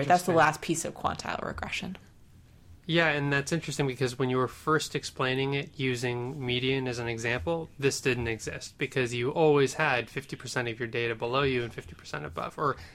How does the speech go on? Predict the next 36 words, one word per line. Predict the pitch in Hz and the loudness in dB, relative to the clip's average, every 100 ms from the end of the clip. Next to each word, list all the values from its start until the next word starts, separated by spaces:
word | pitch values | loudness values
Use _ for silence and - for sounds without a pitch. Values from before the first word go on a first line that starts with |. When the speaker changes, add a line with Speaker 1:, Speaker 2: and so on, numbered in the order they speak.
| - | -6
Speaker 2:
half | 143 127 - | 0 0 0
below | 131 123 120 | 0 0 0
and | 117 | -2
half | 120 110 | -4 -6
above. | 135 - - - - - - - | -8 -6 -6 -12 -20 -20 -20 0
But | 151 135 - - - | 2 2 -2 -6 0
if | 139 - | 0 2
you're | 139 127 | 2 2
going | 120 147 143 139 131 120 | 4 4 4 4 2 -2
for | - 139 135 127 123 117 - - - | -4 0 4 4 2 0 -8 -20 -12
some | - 143 127 | -2 0 2
arbitrary | 139 131 131 131 120 | 2 2 2 2 0
point | - 127 - | 0 -2 -2
that's | 120 - | -8 -2
not | 123 120 120 - - - - | 2 2 0 -6 -20 -20 -6
necessarily | 131 - 131 - 147 127 123 117 | -4 -4 -6 0 4 4 2 0
at | 120 | -4
fifty, | - 139 - 117 110 107 - - - - | -4 -4 -4 -4 -6 -8 -18 -20 -20 0
then | 151 147 | 2 4
you | 135 127 | 4 4
need | 127 123 | 2 0
to | - | -6
start | 127 - 123 - | -4 0 0 0
thinking | 120 107 113 | -4 -4 -6
about | 113 113 110 | -4 -4 -4
this | 143 - - | -8 -10 -6
weighting | 120 113 120 123 | -2 -2 -4 -10
thing | - 165 160 | -10 -8 -8
so | - | -4
that | 135 143 | -4 -4
way | 69 | -4
you | 120 | -2
don't | 123 - - - | -2 -4 -10 -8
pull | - 117 | -4 -2
down | 113 110 110 110 127 | 0 -2 -2 -6 -6
or | 120 | -4